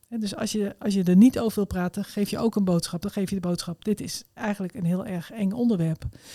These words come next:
En dan wordt het dus moeilijker voor kinderen om daar later op te pra-, over te praten.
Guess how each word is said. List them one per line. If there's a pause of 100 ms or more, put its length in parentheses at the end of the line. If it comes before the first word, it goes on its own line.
(280)
En
dan
wordt
het
dus
moeilijker
voor
kinderen
om
daar
later
op
te
pra-,
over
te
praten.